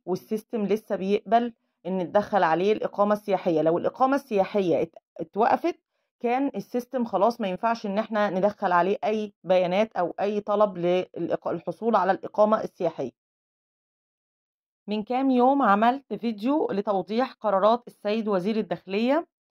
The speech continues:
التركي، آه، بخصوص الإقامات، سواء الإقامة السياحية والعلاجية والطلابية،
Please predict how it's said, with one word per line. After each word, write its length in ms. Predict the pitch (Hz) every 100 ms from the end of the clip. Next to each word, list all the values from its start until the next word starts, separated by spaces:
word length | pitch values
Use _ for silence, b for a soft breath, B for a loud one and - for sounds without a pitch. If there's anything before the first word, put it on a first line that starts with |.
| -
التركي، 640 | 165 - 226 - 294 330 _ _ _ _ -
آه، 280 | 202 202 196
بخصوص 480 | 180 202 - 262 277
الإقامات، 680 | 214 202 - 196 202 269 277
سواء 260 | 202 220
الإقامة 400 | 202 185 - 214
السياحية 600 | 202 202 175 165 208 226
والعلاجية 640 | 220 190 170 170 170 214 220
والطلابية، 840 | 202 185 180 170 165 226 269 294